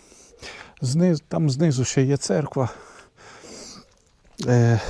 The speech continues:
там до неї теж таку дорогу саму зробили, гарний під'їзд. Світло є. Щодо газу не бачу. Тут, напевно, газу немає. Але світло є. І то вже добре.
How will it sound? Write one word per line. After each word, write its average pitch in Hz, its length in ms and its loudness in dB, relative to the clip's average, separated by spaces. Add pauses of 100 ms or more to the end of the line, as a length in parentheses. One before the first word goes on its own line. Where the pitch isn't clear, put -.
(320)
там 127 180 0
до 120 120 2
неї 120 180 2
теж 165 300 -2
таку - 240 -4
дорогу 139 440 6
саму 131 380 2
зробили, 123 440 2
гарний 123 360 2
під'їзд. 120 560 -6 (580)
Світло 170 460 0
є. 143 300 2 (800)
Щодо 139 300 0
газу 135 340 2
не 123 120 2
бачу. 113 400 -2 (1080)
Тут, - 200 -6
напевно, 123 380 -2
газу 131 300 -2
немає. 110 440 -2 (460)
Але 170 180 0
світло 147 400 0
є. 113 240 2 (680)
І 139 100 -4
то - 180 -6
вже 127 280 0
добре. 120 460 0